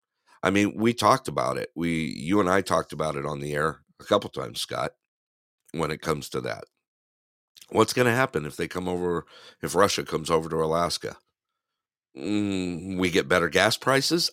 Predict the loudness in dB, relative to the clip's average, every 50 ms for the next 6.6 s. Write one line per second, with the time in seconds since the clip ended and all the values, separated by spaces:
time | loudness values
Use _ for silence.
0 | _ -2 0 0 0 0 -4 -6 -6 -6 -6 -4 -4 -4 -6 _ _ _ _ -20
1 | -20 -20 -20 -20 _ _ _ _ _ _ _ _ -2 0 2 2 2 2 0 -2
2 | -4 _ _ _ _ _ _ _ _ _ _ _ _ _ _ _ _ _ _ _
3 | _ _ _ -2 0 2 2 2 2 0 -6 2 6 6 8 8 8 6 4 4
4 | 4 2 0 0 0 -4 -2 2 2 0 2 0 -4 -6 -6 -10 -10 -14 _ -20
5 | -20 -20 _ _ _ _ _ _ _ _ _ _ _ _ _ _ _ 2 2 4
6 | 4 4 2 2 0 0 0 -2 -6 -8 -8